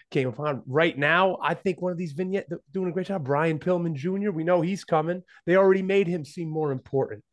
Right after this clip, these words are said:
They already made him seem more important. Anticipation for Kane? For Kane? Oh, God, that's gotta be Kane. People went crazy. And yeah, he was, he was a damn dentist that no one gave a shit about.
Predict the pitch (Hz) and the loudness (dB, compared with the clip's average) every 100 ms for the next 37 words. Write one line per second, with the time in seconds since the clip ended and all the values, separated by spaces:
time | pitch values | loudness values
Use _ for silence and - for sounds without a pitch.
0 | - _ _ 165 170 185 170 139 139 143 | -20 _ _ -4 -2 -2 -2 -4 -6 -6
1 | 127 123 139 - - - 175 165 202 208 | -6 -6 -6 -8 -16 -2 0 4 4 4
2 | - 202 208 - 170 123 - - 190 254 | 4 4 4 2 -6 -6 -4 0 4 4
3 | 294 302 _ _ _ _ 151 - 196 233 | 2 -4 _ _ _ _ -8 0 4 4
4 | 277 277 - - 175 208 151 202 233 175 | 2 -2 -8 -2 4 4 6 6 6 4
5 | 190 - 220 214 190 156 - 190 269 320 | 0 4 4 4 0 -4 -2 0 0 -2
6 | 294 _ _ _ 214 226 226 214 233 220 | -8 _ _ _ -6 -2 -2 2 2 0
7 | - 233 262 254 185 143 160 190 185 202 | 0 2 4 2 0 -2 0 0 0 -2
8 | 208 262 247 269 254 269 254 160 233 262 | -2 -2 -4 -4 -4 -2 -4 0 2 4
9 | 226 143 226 262 240 165 - - _ - | 2 2 0 0 -2 -4 -6 -20 _ -6
10 | 165 151 156 160 160 135 135 139 131 - | -4 0 0 0 -4 -4 -4 -4 -6 -10
11 | 123 123 104 104 95 82 | -8 -6 -2 -2 0 -4